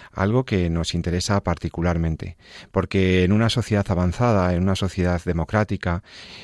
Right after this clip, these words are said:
eh, hay que procurar que ciertos bienes, ciertos valores sean protegidos de manera preferente, ciertos valores, como la vida, la libertad, la dignidad de las personas,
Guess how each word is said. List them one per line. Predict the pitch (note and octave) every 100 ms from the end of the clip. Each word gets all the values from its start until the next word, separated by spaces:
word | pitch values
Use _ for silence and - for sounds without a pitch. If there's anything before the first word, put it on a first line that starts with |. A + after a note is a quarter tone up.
| -
eh, | - F2 F2+ F2 F2+ F2 - - - - -
hay | G#2
que | B2 A#2 - - _
procurar | G#2+ G2 F#2 A#2 A2 - _
que | E2
ciertos | - G2 F2 G#2 G2+
bienes, | C3+ B2+ C#3 -
ciertos | F#2 - F#2+
valores | G2+ A2+ C3 C#3 - - - _
sean | - B2 B2 G#2
protegidos | F#2 E2 - A2 F2+ D2+ - - _ - _ -
de | E2
manera | D2+ F#2 A2
preferente, | - G#2 - A#2+ C3 A2 C#3 F#3 _ - - - -
ciertos | G2+ G2 F#2+
valores, | D#2+ F2+ A#2+ A2+ D3+ - _
como | D2 D2+
la | -
vida, | G#2 G2 G2
la | B2 E2
libertad, | D#2 D2+ - G2+ F#2+
la | F2
dignidad | D#2+ D2+ E2
de | F#2+
las | F2+
personas, | E2+ E2 A#2 G2+ B2 -